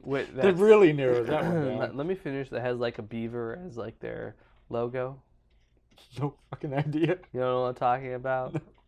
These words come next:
Speaker 1: It's getting really popular right now here in Florida. It originates, I think, in Texas.
Speaker 2: I have no idea.
Speaker 1: Chucky's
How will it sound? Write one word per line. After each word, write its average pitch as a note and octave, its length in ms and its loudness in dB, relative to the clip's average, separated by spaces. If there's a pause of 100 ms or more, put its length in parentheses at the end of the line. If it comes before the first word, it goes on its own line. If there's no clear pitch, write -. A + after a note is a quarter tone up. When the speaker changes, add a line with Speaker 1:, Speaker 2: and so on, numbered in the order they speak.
Speaker 1:
It's B2 140 -6
getting C3 180 -4
really B2 220 -2
popular B2 440 -2
right B2 160 -2
now B2 180 -4
here B2+ 180 -6
in B2+ 80 -8
Florida. C3 560 -4 (580)
It C#3 120 0
originates, D3+ 560 -2
I A#2+ 100 -2
think, B2+ 200 -8
in A2 100 -8
Texas. C3+ 540 -8 (220)
Speaker 2:
I A2 140 -16
have E2 240 -18
no G2+ 300 -12
idea. F#2 320 -14 (120)
Speaker 1:
Chucky's - 800 -8